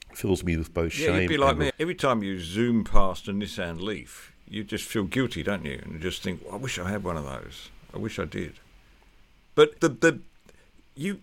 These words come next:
Speaker 2: I think you, you made a good point earlier that how are we going to, how are these quotas gonna work? We need to know i-, this, in this new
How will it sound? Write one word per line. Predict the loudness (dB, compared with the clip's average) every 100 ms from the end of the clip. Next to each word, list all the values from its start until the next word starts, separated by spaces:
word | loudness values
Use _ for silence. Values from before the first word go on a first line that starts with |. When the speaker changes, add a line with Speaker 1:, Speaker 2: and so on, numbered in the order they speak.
| -10
Speaker 2:
I | -6
think | -6 -4
you, | -8 -8 -18 _ _
you | -4
made | 0 2
a | 2
good | 0 -2
point | 2 4 4 2 -4 -8
earlier | -2 0 0 -4 -10 -16 -20 -14
that | -6 -6 -6
how | -8 -4 -2
are |
we | 0
going | -2 -2
to, | -4 -6 -12 -20 _ -8
how | -4
are |
these | -2 -4
quotas | 0 2 2 0 -4
gonna | -4
work? | 0 0 0
We | -2
need | -2 -4
to | -4
know | -2 0 -2 -6
i-, | -12
this, | -10 -12 -10
in | -6 -4
this | -4 -2
new | 0 0 -2